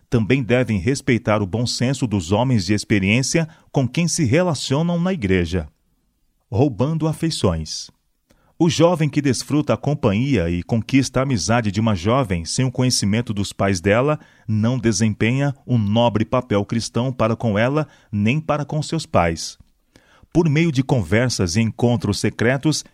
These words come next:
ele pode obter influência sobre a mente dela. Mas, ao fazer isso, deixa de manifestar aquela nobreza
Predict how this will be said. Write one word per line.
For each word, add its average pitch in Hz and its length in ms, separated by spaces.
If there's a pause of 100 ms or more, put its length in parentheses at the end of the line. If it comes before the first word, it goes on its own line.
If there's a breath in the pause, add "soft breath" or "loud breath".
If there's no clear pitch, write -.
ele 180 220
pode 160 260
obter 135 360
influência 131 520
sobre 147 300
a 127 60
mente 143 320
dela. 90 480 (400 soft breath)
Mas, 170 360
ao 156 100
fazer 131 340
isso, 170 380 (240 soft breath)
deixa 127 380
de 101 120
manifestar 131 640
aquela 110 340
nobreza 139 640